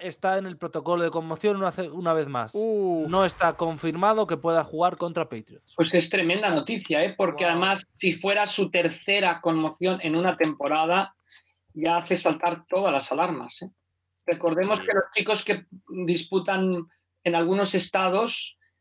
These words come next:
Speaker 3: en Estados Unidos, en high school, a las dos conmociones en una temporada les hacen dejar el deporte en,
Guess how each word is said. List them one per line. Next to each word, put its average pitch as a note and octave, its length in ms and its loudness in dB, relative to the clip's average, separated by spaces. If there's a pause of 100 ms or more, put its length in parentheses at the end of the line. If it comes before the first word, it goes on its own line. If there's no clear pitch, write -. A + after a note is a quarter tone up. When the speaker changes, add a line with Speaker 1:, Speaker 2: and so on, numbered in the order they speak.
(160)
Speaker 3:
en E3 120 2
Estados F3 360 0
Unidos, F#3+ 200 0
en E3 120 0
high F#3 260 0
school, F#3+ 320 -2
a E3+ 80 0
las E3 260 -2
dos A3+ 240 -2
conmociones F#3 800 -2
en E3 120 2
una G3 180 2
temporada F3 460 0
les D#3+ 180 0
hacen E3+ 320 -2
dejar E3 300 0
el D#3 180 0
deporte E3 400 -4
en, C#3+ 340 -2